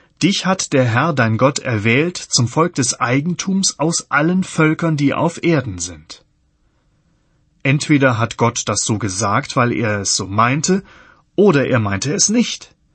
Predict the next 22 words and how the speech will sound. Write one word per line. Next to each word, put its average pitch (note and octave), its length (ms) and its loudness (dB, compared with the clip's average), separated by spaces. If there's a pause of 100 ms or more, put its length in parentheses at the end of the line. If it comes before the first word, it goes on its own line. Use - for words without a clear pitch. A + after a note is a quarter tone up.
(400)
Aber D#3 420 2
wenn C3 140 4
er C3 160 4
es - 180 0
nicht E3 400 2
so A#3+ 140 0
gemeint C#3+ 400 2
haben G2+ 260 -2
sollte, F#2+ 460 -8 (340)
warum F3 320 2
sollte F3+ 380 2
man D#3 180 2
dann C#3 180 4
an C3 220 2
eine B2+ 260 2
Bibelstelle C3+ 640 2
wie B2+ 60 2
Johannes A#2 440 2
drei, G#2 240 -2
Vers - 240 -6
sechzehn B2+ 440 -2
glauben? E2+ 460 -14